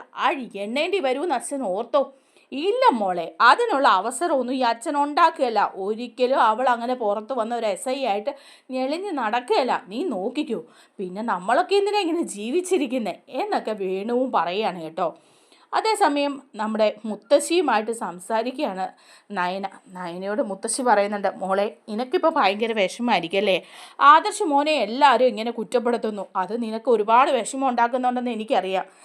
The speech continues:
കാരണം എന്താണെന്ന് വെച്ചാൽ അവൻ ചെയ്യാത്ത കുറ്റത്തിനല്ലേ തെറ്റേറ്റു പറയുന്നത്. ഒരു ഭാര്യയും സഹിക്കുന്ന കാര്യമൊന്നുമല്ല" എന്ന് പറയാം. അപ്പം നയന പറയുന്നുണ്ട്, "അതൊന്നും സാരമില്ല മുത്തശ്ശി, നവ്യേച്ചിയുടെ ജീവിതം തകരാതിരിക്കാൻ വേണ്ടിയിട്ടല്ലേ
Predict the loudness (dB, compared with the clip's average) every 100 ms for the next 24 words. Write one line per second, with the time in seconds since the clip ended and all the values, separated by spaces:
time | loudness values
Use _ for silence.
0 | -20 -4 0 0 0 -4 -2 0 2 0
1 | 2 2 2 -2 -2 -2 -2 -2 0 0
2 | -2 -4 -2 -2 -2 -4 -4 -4 -4 -8
3 | -6 -4 -2 -2 0 0 -2 -6 -8 -8
4 | -20 -4 2 6 6 8 6 6 4 -2
5 | -4 -4 -6 -4 -4 -2 2 4 4 2
6 | 0 0 0 0 -4 -6 -8 -4 -4 -4
7 | -8 -12 _ _ _ -2 0 4 4 2
8 | 0 4 4 2 -4 -6 -8 -8 -8 -4
9 | 2 2 2 -4 -6 -8 -12 -10 -10 -12
10 | -12 -12 -6 -4 -2 -2 -2 -2 -6 -8
11 | -6 -4 -2 0 0 -2 -4 -4 -4 -4
12 | -6 -4 -2 0